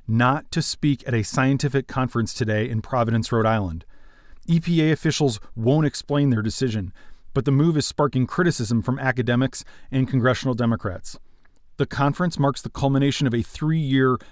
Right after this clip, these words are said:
massive report on the status of Narragansett Bay, which is New England's largest estuary, and the challenges it faces. Climate change is a significant factor in the five hundred-page report. Number two,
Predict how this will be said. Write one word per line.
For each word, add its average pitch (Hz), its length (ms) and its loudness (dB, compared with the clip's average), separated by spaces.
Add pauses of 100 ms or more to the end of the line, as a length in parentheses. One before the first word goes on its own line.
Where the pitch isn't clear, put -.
(120)
massive 127 440 2
report 110 460 -2
on 127 140 0
the 123 80 2
status 143 460 2 (260)
of 113 140 -2
Narragansett 123 760 2
Bay, 104 280 0 (140)
which 123 160 -2
is 123 140 2
New 120 140 6
England's 120 340 4
largest 120 400 -4
estuary, 98 640 -4 (320)
and 139 120 2
the 135 40 2
challenges 127 500 2
it 104 100 -6
faces. - 520 -10 (420)
Climate 139 340 2
change 110 460 -2
is 117 100 -2
a 120 100 2
significant 127 600 -2
factor 104 380 -2
in 104 60 -2
the 107 60 -2
five 107 240 -2
hundred-page 110 440 -2
report. 113 400 -6 (720)
Number 127 260 2
two, 110 320 -2